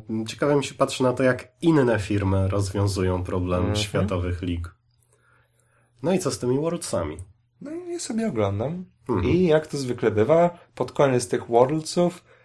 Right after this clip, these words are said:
Speaker 2: jak już zostają praktycznie same koreańskie drużyny, to
Speaker 1: <laughs>
Speaker 2: ludzie tracą zainteresowanie.
Speaker 1: Aha.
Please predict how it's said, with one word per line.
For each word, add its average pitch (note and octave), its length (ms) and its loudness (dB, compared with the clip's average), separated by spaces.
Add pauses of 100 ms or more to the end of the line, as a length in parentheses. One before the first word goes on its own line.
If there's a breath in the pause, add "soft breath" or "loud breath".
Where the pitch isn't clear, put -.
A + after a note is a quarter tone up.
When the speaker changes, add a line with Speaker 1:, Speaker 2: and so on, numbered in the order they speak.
(140 soft breath)
Speaker 2:
jak A2+ 220 0
już A2+ 420 0
zostają A2 520 2
praktycznie A2 320 -4
same A2 280 2
koreańskie A2 500 2
drużyny, A2 540 2
to A2 260 6
Speaker 1:
<laughs> A2 80 6
Speaker 2:
ludzie A2 180 2
tracą G#2+ 300 2
zainteresowanie. G#2+ 1160 0 (260 loud breath)
Speaker 1:
Aha. F#2 220 -6